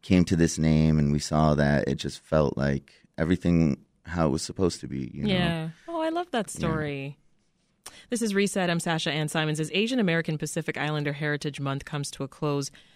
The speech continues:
Speaker 2: we're chatting with Daniel and Eric Watt, who are co-owners of the West Town Chinese restaurant Lao Peng Yo.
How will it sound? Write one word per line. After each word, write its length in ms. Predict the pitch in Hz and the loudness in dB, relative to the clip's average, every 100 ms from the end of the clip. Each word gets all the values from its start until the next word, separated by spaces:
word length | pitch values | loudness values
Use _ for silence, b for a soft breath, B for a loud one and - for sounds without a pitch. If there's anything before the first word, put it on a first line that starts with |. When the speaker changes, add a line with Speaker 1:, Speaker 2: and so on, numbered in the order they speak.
| b b | b b
Speaker 2:
we're 80 | 156 | -6
chatting 300 | - 175 165 | 0 0 2
with 120 | 156 | 0
Daniel 340 | 175 170 175 165 | 0 0 2 0
and 120 | 160 | -2
Eric 300 | 151 151 - | -2 -2 -2
Watt, 280 | 147 147 147 143 | -2 -2 -4 -8
who 80 | 151 | -10
are 60 | 143 | -8
co-owners 640 | - 196 165 185 180 175 | -4 -2 0 2 2 0
of 60 | 160 | -2
the 100 | 151 | -2
West 320 | 156 165 - | -2 -2 -2
Town 240 | 180 160 | -2 -2
Chinese 440 | 156 - 151 147 139 | -2 -2 -2 -2 -2
restaurant 440 | 139 - 143 135 b b b | -4 -4 -2 -2 b b b
Lao 220 | 151 143 | -2 0
Peng 240 | 139 143 135 | -2 -4 -4
Yo. 280 | 131 131 | -4 -6